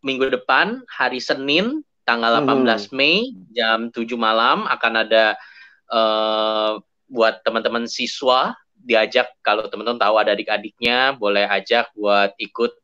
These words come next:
Speaker 1: dan share bareng, berka-, berbicara tentang keluarga.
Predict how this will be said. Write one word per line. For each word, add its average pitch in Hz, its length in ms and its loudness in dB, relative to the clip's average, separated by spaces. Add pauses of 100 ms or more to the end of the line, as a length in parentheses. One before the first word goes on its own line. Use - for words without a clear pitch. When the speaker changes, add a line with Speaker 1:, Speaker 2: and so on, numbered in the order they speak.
(140)
Speaker 1:
dan 98 200 -6
share 107 220 -2
bareng, 117 500 0
berka-, 113 440 -4
berbicara 110 360 -2
tentang 110 320 -4
keluarga. 117 760 2